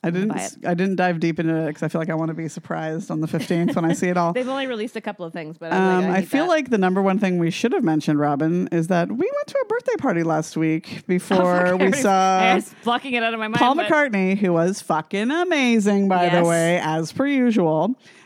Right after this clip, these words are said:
Speaker 1: But this birthday party that, no, I'm lying. It was not a birthday party.
Speaker 2: Yeah,
Speaker 1: It's a,
Speaker 2: okay.
Speaker 1: it's a stag. It was a stag. Um, and, uh, at this stag, 'cause it was, like, a pre-event
Speaker 2: Yeah.
Speaker 1: before they went for dinner, we went to Paul McCartney, and then there's an after the aftermath.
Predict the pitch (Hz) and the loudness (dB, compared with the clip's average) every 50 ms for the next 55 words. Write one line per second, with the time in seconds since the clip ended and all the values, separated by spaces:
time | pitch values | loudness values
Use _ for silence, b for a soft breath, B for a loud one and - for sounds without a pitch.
0 | B B 427 - 640 659 - - 494 494 - 453 392 302 311 254 208 190 190 185 | B B -10 -8 -8 -8 -6 -4 -4 -2 -2 -2 -4 -2 -2 0 0 0 0 -2
1 | 185 - - 240 262 311 320 - - 214 208 214 208 214 233 262 302 320 294 214 | -2 -2 -2 -2 -2 -2 -2 -4 -6 -6 -4 -2 0 0 0 0 -2 -2 -2 -2
2 | 196 190 202 196 196 208 190 185 - 180 175 170 165 165 165 160 160 190 208 302 | -2 0 0 0 0 0 0 0 0 -2 0 2 2 2 2 2 2 0 0 0
3 | 269 - - - 262 - 302 269 - 269 233 175 156 143 143 180 - 196 208 208 | 0 0 2 2 2 2 2 -2 0 2 2 2 0 -2 -6 -4 -2 -2 -2 -2
4 | 208 - - 180 147 120 - _ B B B B 254 B B - 190 185 185 185 | -4 -4 -6 -6 -6 -6 -10 _ B B B B -20 B B -6 -4 -2 -2 -2
5 | 185 180 180 180 180 180 175 175 180 - _ _ _ _ _ _ _ _ _ _ | -2 -2 -2 -4 -6 -8 -10 -10 -12 -14 _ _ _ _ _ _ _ _ _ _
6 | - 202 196 196 196 196 196 196 196 208 202 202 202 202 202 202 196 196 196 202 | -2 0 2 2 2 2 0 0 0 0 2 2 2 2 2 2 2 2 0 0
7 | - 240 330 - - 427 302 - - - - 170 160 160 190 262 349 339 - _ | 0 -2 -2 -2 -2 -4 -4 -4 -4 -2 -2 0 0 0 -2 -4 -8 -12 -16 _
8 | - - _ _ _ _ _ - - 196 180 185 175 190 180 160 156 - - - | -20 -20 _ _ _ _ _ -4 -2 -2 0 0 0 0 -2 -4 -6 -8 -8 -6
9 | 220 214 226 240 247 254 254 269 277 269 - - 247 226 240 254 262 285 285 - | -6 -4 -4 -4 -4 -4 -4 -4 -6 -6 -6 -8 -6 -4 -2 -2 -2 -2 -4 -6
10 | - - 208 196 175 135 160 208 202 196 202 196 180 185 190 185 180 180 - 185 | -6 -6 -4 -4 -2 -2 0 0 0 0 -2 -2 -2 -2 -2 -2 -4 -4 -4 -4
11 | 180 180 180 175 185 190 196 175 170 165 160 - - 165 160 165 160 165 175 180 | -2 -2 0 0 0 -2 -2 -2 -2 -4 -4 -4 -4 -4 -4 -4 -4 -4 -4 -4
12 | 185 185 170 160 160 165 165 156 175 165 - 165 165 - - 202 190 202 - 185 | -6 -6 -8 -8 -8 -10 -10 -10 -12 -10 -8 -8 -8 -6 -6 -6 -6 -4 -2 -2
13 | 190 196 - 240 233 233 254 311 370 - | -2 -2 -2 -2 -2 0 -2 -2 -4 -8